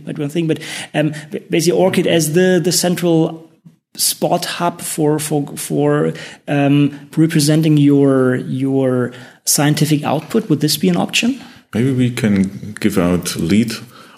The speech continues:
Speaker 2: orchid ideas that, that ha-, read cool words in hacker. Uh, okay, <laughs> okay. No, no, these numbers are just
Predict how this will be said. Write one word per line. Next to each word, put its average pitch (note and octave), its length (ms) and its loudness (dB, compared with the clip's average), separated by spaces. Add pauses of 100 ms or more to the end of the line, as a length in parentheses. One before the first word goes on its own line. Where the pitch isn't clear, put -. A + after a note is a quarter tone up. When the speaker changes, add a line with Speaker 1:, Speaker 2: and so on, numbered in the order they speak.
(120)
Speaker 2:
orchid G2+ 380 -2
ideas F2+ 720 2
that, - 340 -2
that E2 220 -4
ha-, - 480 -12
read F#2 260 0 (300)
cool A2 280 2
words G2 320 2
in F2 80 0
hacker. E2 420 -4 (400)
Uh, - 180 -10 (160)
okay, G2+ 340 2 (100)
<laughs> - 120 -6
okay. G2+ 280 -2 (300)
No, A2 160 6
no, G#2+ 260 4
these G#2 300 2
numbers G2+ 320 2
are F2+ 140 2
just - 480 -2